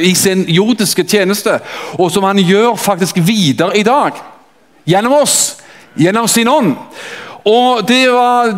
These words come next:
det, det, det Jesus skulle gjøre, vet du. Han leste programmet sitt. "Dette, folkens, dette skal jeg gjøre. Dette kan jeg, eh, på å si, bedømme meg på.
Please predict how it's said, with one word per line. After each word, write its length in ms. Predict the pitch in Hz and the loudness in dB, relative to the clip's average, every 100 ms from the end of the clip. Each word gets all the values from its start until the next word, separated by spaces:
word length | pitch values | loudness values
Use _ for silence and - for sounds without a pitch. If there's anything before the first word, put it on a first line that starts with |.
| 185 - | -6 -6
det, 120 | 240 190 | -4 -2
det, 140 | 240 220 | -2 0
det 120 | 240 247 | 0 2
Jesus 320 | 240 262 233 | 2 2 0
skulle 220 | - 226 233 | 0 0 2
gjøre, 180 | 285 | 2
vet 100 | 240 | 0
du. 60 | 208 | 0
Han 140 | 226 | 2
leste 400 | 247 254 190 - | 2 2 0 0
programmet 340 | 269 247 269 247 | -2 0 -2 0
sitt. 160 | 202 | -2
"Dette, 260 | 254 226 254 | -2 -2 0
folkens, 440 | 262 254 247 165 254 | 0 0 0 0 -2
dette 400 | 233 - 254 226 | -2 -2 -2 0
skal 240 | 247 233 | -2 -2
jeg 100 | 233 | 0
gjøre. 360 | 254 190 - - - - - - - | 0 -2 -6 -20 -20 -20 -20 -18 -4
Dette 260 | 240 233 262 | -2 -2 -2
kan 180 | 254 240 | 0 0
jeg, 300 | 262 254 - | 0 0 0
eh, 100 | 220 202 | -2 0
på 100 | 240 | 0
å 20 | |
si, 120 | 254 202 | 0 0
bedømme 460 | 254 262 320 320 | -2 -2 0 2
meg 100 | 311 | 2
på. 100 | 208 | 2